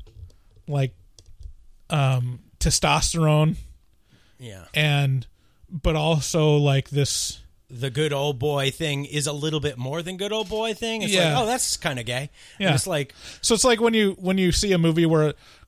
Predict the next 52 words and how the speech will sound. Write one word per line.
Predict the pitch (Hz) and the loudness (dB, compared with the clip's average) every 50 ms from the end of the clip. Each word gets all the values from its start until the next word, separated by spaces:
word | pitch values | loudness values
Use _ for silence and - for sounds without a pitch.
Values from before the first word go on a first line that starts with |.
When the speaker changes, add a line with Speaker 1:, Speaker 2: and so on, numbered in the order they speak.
| - 170 | -6 0
Speaker 1:
girls | 151 165 165 170 147 160 | 4 4 4 6 4 4
are | 151 | 4
having | 147 156 156 156 | 4 4 4 4
a | 151 | 4
sleepover | 135 - 165 147 139 - 143 139 143 151 147 | 2 4 2 2 4 4 2 4 4 4 2
and | 143 | 2
all | 139 139 139 | 2 2 2
of | 139 | 2
a | 131 | 2
sudden | - - 143 143 | 2 2 0 2
they're | 139 135 | 0 0
having | 120 139 139 131 131 | 0 0 -2 -2 -2
pillow | - - 135 131 131 131 | -2 -2 -2 -2 -6 -6
fights | - - 139 131 135 135 - | -6 -6 -6 -6 -6 -4 0
and, | 208 202 | 2 2
Speaker 2:
Yeah. | 190 160 | 4 2
Speaker 1:
like, | 131 - | 2 2
taking | - 143 135 - 170 | 0 0 0 0 0
their | 139 139 | 0 0
shirts | - - 143 131 - - | 0 0 -2 0 0 0
off | 135 135 131 | -2 -2 0
and | - 139 - | -2 -4 -2
stuff. | - 143 139 127 127 | -2 -2 -4 -2 -4
It's | 127 127 | -4 -4
like, | 131 123 - - - - - - - - _ - | -4 -4 -4 -8 -20 -20 -20 -20 -20 -20 _ -2
that's | - 302 - - | 0 0 2 2
what, | 220 190 _ _ _ _ _ _ _ | 2 0 _ _ _ _ _ _ _
yeah, | - 381 277 | 0 2 2
that's | 208 214 - | 2 4 2
what | 320 254 | 2 0
sleepovers | - - 302 285 285 247 190 165 160 151 147 | 2 2 2 2 2 2 4 4 4 2 2
with | 160 - | 0 0
girls | - 277 269 196 - | 2 2 2 4 4
are | 160 135 | 2 2
like, | 127 120 120 - | 2 2 0 2
right? | 147 165 220 269 _ - | 2 2 0 0 _ -6
Speaker 2:
That's | 139 180 180 - - | -4 -4 -2 -2 -2
what | 180 175 - | -4 -4 -2
Speaker 1:
You | 202 | 0
just | 214 202 156 | -2 0 0
get | 226 220 | -2 -2
your | 208 190 | -2 -2
tits | - - 208 - - | 2 2 0 2 2
out | 202 190 202 208 | 2 2 2 2
and | 202 - | 0 -2
start | - - 190 190 180 - | 0 2 2 2 2 -2
playing, | - 196 175 175 175 175 170 175 | -2 0 2 2 2 2 2 2
and | 165 160 | 2 2
then, | 165 160 160 160 170 170 | 2 2 2 0 -2 -4
you | 180 170 | -2 -2
know, | 156 156 151 151 | 0 0 0 0
you | 156 156 156 151 | -2 -4 -6 -10